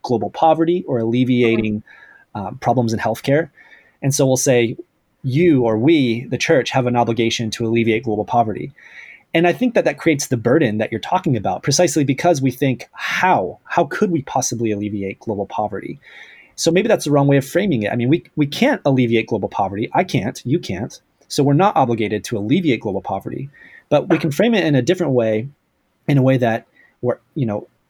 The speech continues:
describes something we can do, in which perhaps takes some of that psychological burden away. We are obligated to play our part in healing the world. We are obligated to do something.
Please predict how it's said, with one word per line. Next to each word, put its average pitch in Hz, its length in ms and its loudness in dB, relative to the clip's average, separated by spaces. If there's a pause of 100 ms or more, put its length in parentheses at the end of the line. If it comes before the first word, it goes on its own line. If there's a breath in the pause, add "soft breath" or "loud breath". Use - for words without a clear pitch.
(200)
describes 135 440 2
something 123 280 -2
we 107 100 -4
can 151 260 -2
do, 202 280 -2
in 131 140 -2
which 123 200 -4
perhaps - 640 -4 (100)
takes - 300 -2
some 131 120 -2
of 113 100 -4
that - 160 -2 (260)
psychological 110 580 -4
burden 127 300 2
away. 95 320 -6 (480 loud breath)
We 156 160 4
are 190 80 4
obligated 117 600 0 (260)
to 117 140 -4
play 120 380 -2
our 107 220 -2
part - 560 -10 (640)
in 107 120 -2
healing 123 480 0
the 104 120 -4
world. 92 400 -8 (280 soft breath)
We 143 140 4
are 160 80 6
obligated 127 640 0
to 131 80 -4
do 110 160 -2
something. 120 800 -6